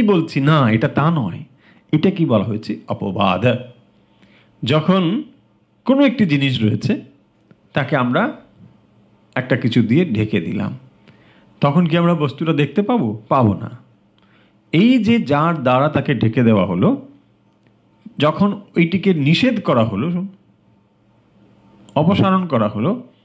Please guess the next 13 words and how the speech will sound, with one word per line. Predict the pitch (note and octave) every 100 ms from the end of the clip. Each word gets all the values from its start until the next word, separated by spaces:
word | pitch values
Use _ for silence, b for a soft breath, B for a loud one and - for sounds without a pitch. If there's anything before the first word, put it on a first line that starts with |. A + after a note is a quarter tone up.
| _ _ _ _ _ -
তখন | G#2+ B2
সেটি | - -
হলো | G#2 C3+ B3 -
অপবাদ। | A2 F2+ E2+ - -
তাহলে | B2 - -
অধ্যারোপ, | A2 A#2 D3+ E3 F#3 F#3 D#4 F#4 - b b -
অপবাদ। | A2+ G2+ D#2 D#2+ - - B B B B -
এখন | D#3+ G#3+ G#3 -
এই | G3+ F#3+ C#3
অধ্যারোপ, | C3 D3 G3 G#3+ G#3 G3+
অপবাদও | E3+ F3 F3 E3+ D3 G3+ - _ _ _ _ _ _ _ _ _ _ _ -
কেন | F#3 G3+
এই | G#3 G3